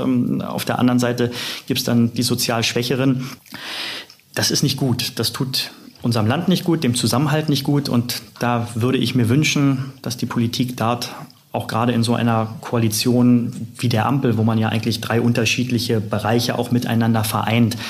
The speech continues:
geschlossener auftritt, den Menschen auch mehr vertraut, der Branche mehr vertraut. Ähm, das habe ich Frau Geiwitz und auch dem Staatssekretär, ähm, Doktor Bösinger gesagt. Ich wünsche mir,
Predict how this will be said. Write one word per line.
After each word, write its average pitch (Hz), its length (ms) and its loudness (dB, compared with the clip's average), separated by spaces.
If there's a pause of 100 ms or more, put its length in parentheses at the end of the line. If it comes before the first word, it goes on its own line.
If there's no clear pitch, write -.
(360)
geschlossener 117 640 0
auftritt, 117 640 -2 (720)
den 110 260 4
Menschen 127 460 4
auch - 180 -4
mehr 117 180 2
vertraut, 131 680 -2
der 107 80 2
Branche 127 460 2
mehr 139 200 4
vertraut. 131 800 0
Ähm, 110 360 0
das - 380 -2 (260)
habe 113 160 -2
ich 104 100 -2
Frau - 120 -4
Geiwitz 127 420 0
und 120 140 -2
auch 113 120 -2
dem 113 160 0
Staatssekretär, 120 1040 -2 (840)
ähm, 110 280 2
Doktor 113 260 0
Bösinger 127 420 2
gesagt. 120 420 0
Ich - 340 -6
wünsche 127 320 4
mir, 131 480 0